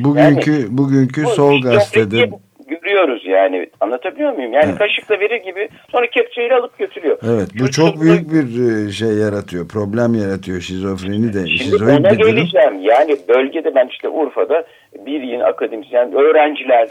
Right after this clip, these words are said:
Speaker 2: inanılmaz, hatta Açık Radyo'nun da, e, orada gündeme geldi. Onun da başka bir şekilde kon-, benim de konuşmam vardı. Orada, e, başka bir,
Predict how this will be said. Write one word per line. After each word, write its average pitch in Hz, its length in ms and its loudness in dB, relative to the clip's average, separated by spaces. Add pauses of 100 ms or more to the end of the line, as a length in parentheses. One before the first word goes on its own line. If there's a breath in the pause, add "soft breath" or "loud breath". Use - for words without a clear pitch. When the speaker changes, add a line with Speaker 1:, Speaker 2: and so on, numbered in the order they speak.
Speaker 2:
inanılmaz, 127 480 -2
hatta 127 220 -2
Açık - 260 -4
Radyo'nun 117 1400 -4
da, 135 180 2
e, 98 480 -4
orada 113 380 0
gündeme 113 440 -2
geldi. 98 320 -2
Onun 107 180 -8
da 107 100 -4
başka 104 280 -4
bir 95 60 -8
şekilde 101 420 -12
kon-, 101 240 -10 (100)
benim 107 220 -8
de 95 120 -4
konuşmam 101 600 -6
vardı. 92 320 -4 (300 soft breath)
Orada, 98 480 -2 (120)
e, 92 160 -6
başka 95 300 -4
bir, 92 100 -8